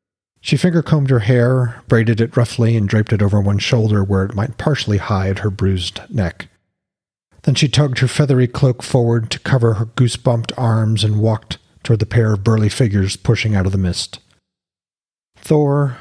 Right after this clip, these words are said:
red-bearded, tall, and broad-shouldered, looked at her with a smile spreading across his expressive face. Beside him, Tyr strode, black-bearded,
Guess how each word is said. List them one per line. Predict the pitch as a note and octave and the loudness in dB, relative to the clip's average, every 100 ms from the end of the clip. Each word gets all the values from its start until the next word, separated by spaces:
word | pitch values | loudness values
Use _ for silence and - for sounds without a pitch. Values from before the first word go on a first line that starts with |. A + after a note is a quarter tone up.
| - - | -12 -2
red-bearded, | C3 B2 B2+ C3 C3 B2+ A#2+ - _ | 0 2 2 2 0 -2 -4 -6 _
tall, | - B2+ B2 C3 | 0 2 0 -2
and | B2 A2+ | -2 -2
broad-shouldered, | A#2 A#2+ A2 A#2+ A2+ A2+ A2 A#2 - _ _ _ _ _ _ _ | 0 0 0 0 0 0 -2 -6 -10 _ _ _ _ _ _ _
looked | D#3+ - | 0 0
at | A2+ | 0
her | B2+ | 0
with | A#2 A#2 | 2 0
a | |
smile | - C3 A#2 A#2 A2+ | 0 0 2 2 0
spreading | A2 - A2 | -2 0 0
across | G#2+ - A2 - | 0 0 -2 0
his | G#2+ A#2 | -2 -2
expressive | - - G2+ A2 G2+ | -4 -2 -2 -2 -4
face. | - F#2 - - - _ _ _ _ _ | -4 -4 -6 -10 -12 _ _ _ _ _
Beside | D3 - D#3 D3 | 0 2 2 2
him, | G#2 A2 G#2 F#2+ - | 2 2 0 -4 -6
Tyr | - D#3+ B2+ | 0 2 2
strode, | - - F#2 F2+ F2+ A2 F#2 - - | -2 0 0 0 -2 -4 -6 -10 -2
black-bearded, | B2 A2+ - A2+ G#2+ G#2+ G#2 | 0 0 0 0 2 0 -2